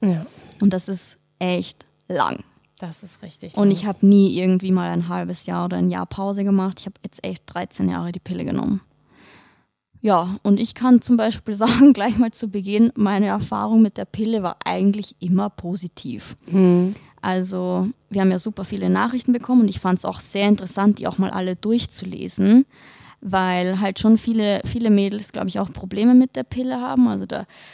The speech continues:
Speaker 2: ist zum Beispiel das Thema, ähm, Wassereinlagerungen, so irgendwie hat jede Frau erstmal so, "Oh mein Gott, zunehmen, Angst vor der Pille."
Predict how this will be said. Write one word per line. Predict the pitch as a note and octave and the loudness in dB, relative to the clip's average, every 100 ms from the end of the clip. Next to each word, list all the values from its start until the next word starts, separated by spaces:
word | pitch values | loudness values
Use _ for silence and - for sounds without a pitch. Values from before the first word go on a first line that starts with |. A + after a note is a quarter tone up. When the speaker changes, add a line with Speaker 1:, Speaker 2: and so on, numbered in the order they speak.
| - - | -20 -14
Speaker 2:
ist | F#3 - | -12 0
zum | F#3+ | 0
Beispiel | F3+ F#3 - G3 | 0 -4 -6 -8
das | F#3+ F#3+ - | -8 -10 -8
Thema, | G3 F#3 F3+ F3 F3 - - _ _ _ _ _ - - G3 F3 | -4 0 2 2 -2 -6 -14 _ _ _ _ _ -20 -16 -12 -2
ähm, | F#3+ F#3+ - | 2 2 -2
Wassereinlagerungen, | G3+ - G#3 G3 G3 G3 G#3 G3+ G3 G3 F#3+ F#3+ G3 | -6 -4 -4 0 2 2 0 -2 -4 2 2 4 2
so | G3 | -2
irgendwie | - G#3 F#3+ G#3+ | -2 0 0 -2
hat | F#3+ | -4
jede | A3 G3 | -6 -4
Frau | G3 - F#3 | -4 -4 -6
erstmal | - G3 G#3 G#3+ | -4 -4 -2 -2
so, | G3 | -4
"Oh | F#3 | -2
mein | F#3+ F#3 | -2 -2
Gott, | F#3+ F#3+ _ - _ | -4 -8 _ -20 _
zunehmen, | - G3+ G3 F#3+ F#3+ F#3 F#3 F#3+ - | -8 4 4 6 4 2 2 0 0
Angst | F#3 F#3+ - - | -4 -2 -4 -8
vor | G3+ | -8
der | F#3+ | -8
Pille." | F#3 G#3 G#3+ A#3+ | -8 -8 -6 -6